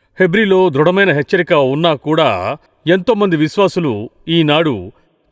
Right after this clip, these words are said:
చర్చి హాజరీని అంత గంభీరంగా తీసుకోవడం లేదనిపిస్తోంది. ఒక పాస్టర్గా ఇటువంటి మాటలు వింటూ ఉంటాను, "ఓ, నేను స్పిరిచువల్, కానీ ప్రత్యేకంగా చర్చి అవసరం లేదు, లేదా సంస్థాగత రిలీజియన్ గాని" అని. ఎవరైనా నాతో ఇలా అంటే,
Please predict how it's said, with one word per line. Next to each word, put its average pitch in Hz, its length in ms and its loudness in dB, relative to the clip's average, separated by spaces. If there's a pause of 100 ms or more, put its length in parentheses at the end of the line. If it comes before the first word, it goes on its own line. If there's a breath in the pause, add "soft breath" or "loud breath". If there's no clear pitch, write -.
(120)
చర్చి 180 200 0
హాజరీని 156 560 0
అంత 139 240 -6
గంభీరంగా 151 560 0
తీసుకోవడం 156 440 -4
లేదనిపిస్తోంది. 107 680 -8 (320 soft breath)
ఒక 156 140 -4
పాస్టర్గా 151 760 -2 (180 soft breath)
ఇటువంటి 156 320 -2
మాటలు 160 320 -2
వింటూ 139 280 -4
ఉంటాను, 107 460 -6 (140)
"ఓ, 165 200 -8
నేను 131 280 -2
స్పిరిచువల్, 147 800 -2 (280 soft breath)
కానీ 160 340 0
ప్రత్యేకంగా 156 600 -2
చర్చి 143 320 -2
అవసరం 143 360 -2
లేదు, 135 280 -2 (240 soft breath)
లేదా 147 220 2
సంస్థాగత 147 520 -2
రిలీజియన్ 139 480 -2
గాని" 120 300 -2
అని. 87 200 -10 (1300)
ఎవరైనా 185 300 2
నాతో 175 320 0
ఇలా 160 140 2
అంటే, 139 460 0